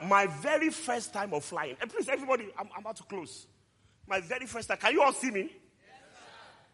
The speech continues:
Can you see me here? My very first time of flying, it was my father, Bishop Dag Heward Mills, who helped me to fly for the very first time. You know something that we know is actually in church that we got it.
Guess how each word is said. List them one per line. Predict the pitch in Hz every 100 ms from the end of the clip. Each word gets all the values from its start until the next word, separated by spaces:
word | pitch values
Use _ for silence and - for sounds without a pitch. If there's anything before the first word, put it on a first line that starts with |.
| _ _ _ _ _ _ _ _
Can | - 240
you |
see | - 311
me | 262
here? | - 180 - - - _ _ - - - - 180
My | 233
very | 240 320 403
first | 453 302 302
time | 277 262
of | 208
flying, | - 233 208 147 104
it | 175
was | 196 208 185
my | 190
father, | 185 254 262 262
Bishop | 185 180 147
Dag | 170
Heward | 156 170 170
Mills, | 202 - - - _ _ _ -
who | 226
helped | 202 185 -
me | 165
to | 143
fly | - 156 107
for | 156
the | 139
very | 147 151
first | 131 120
time. | - - _ _ _ _ _ _ -
You | 202
know | 277
something | 202 180 226 240 - _ 156
that | 160 151
we | 165
know | 147 175 139 - _ _ _ _
is | 160 -
actually | 170 190 185 175
in | 131
church | - 143 -
that | 117 113
we | 113
got | 104 139 -
it. | -